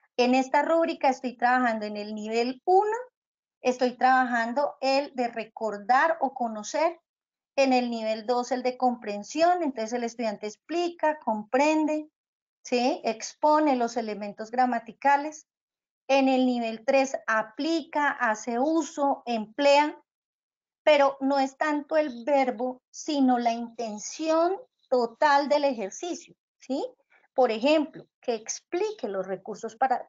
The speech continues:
paratextuales. ¿Qué es una tabla? ¿Qué es un gráfico?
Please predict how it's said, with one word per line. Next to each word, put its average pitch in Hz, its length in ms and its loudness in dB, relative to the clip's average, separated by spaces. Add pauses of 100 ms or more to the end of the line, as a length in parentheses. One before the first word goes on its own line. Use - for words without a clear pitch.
paratextuales. 233 920 2 (120)
¿Qué 285 360 4
es 311 140 -2
una 247 260 2
tabla? 220 400 2
¿Qué 254 340 4
es 294 140 -2
un 226 160 -2
gráfico? 202 560 -6